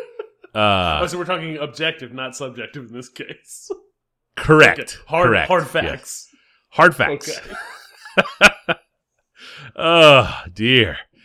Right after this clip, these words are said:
Speaker 1: Uh, let's get on to the Christmas shopping. My first pick is the Clairefontaine eighty-seven thirty-one Wirebound Notebook. Uh,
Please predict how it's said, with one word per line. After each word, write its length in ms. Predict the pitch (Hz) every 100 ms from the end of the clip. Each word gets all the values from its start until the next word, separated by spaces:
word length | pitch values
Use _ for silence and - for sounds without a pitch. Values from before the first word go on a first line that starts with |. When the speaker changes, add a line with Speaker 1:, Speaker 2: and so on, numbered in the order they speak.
| _ _
Speaker 1:
Uh, 800 | 104 117 123 117 113 113 113 117
let's 160 | 139 170
get 140 | 160
on 340 | 147 147 143 135
to 80 | 127
the 80 | 120
Christmas 320 | 123 - 92
shopping. 300 | - 82 - 90
My 100 | 98
first 240 | 135 -
pick 380 | - 131 - - _ _ _ _ _
is 720 | 117 117 113 110 110 107 101
the 100 | 104
Clairefontaine 920 | - 147 147 147 139 117 104 101 101 - -
eighty-seven 460 | 113 113 117 107
thirty-one 460 | 104 104 98 95 87
Wirebound 680 | 87 107 98 98 98 90 -
Notebook. 560 | 85 92 - - - _ _ _ _ _ _ _ -
Uh, 280 | 82 82